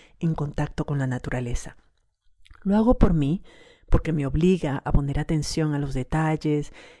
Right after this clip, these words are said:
y apreciar las cosas bonitas o fascinantes que veo en mis andanzas por el mundo, sobre todo las flores y las plantas que me encantan tanto,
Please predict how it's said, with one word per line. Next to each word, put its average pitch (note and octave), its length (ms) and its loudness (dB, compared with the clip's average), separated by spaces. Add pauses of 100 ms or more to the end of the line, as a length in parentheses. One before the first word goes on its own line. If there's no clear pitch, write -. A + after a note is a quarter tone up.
y D3 60 -4
apreciar C#3 420 0
las D3 140 -4
cosas D#3 320 -4
bonitas D#3+ 640 0
o - 60 -8
fascinantes D#3+ 1000 -2 (440)
que D3+ 160 -8
veo D#3+ 260 -2
en D3+ 320 -4
mis D3+ 220 -4
andanzas E3 640 0
por F3 160 -2
el F3 100 2
mundo, E3 460 0 (500)
sobre D#3 280 0
todo D#3+ 240 0
las D#3 180 -2
flores E3 500 0
y D3+ 40 -6
las C#3 180 -6
plantas E3 460 -2
que D#3 100 -8
me D#3 80 -4
encantan D#3 460 -4
tanto, C#3+ 400 -6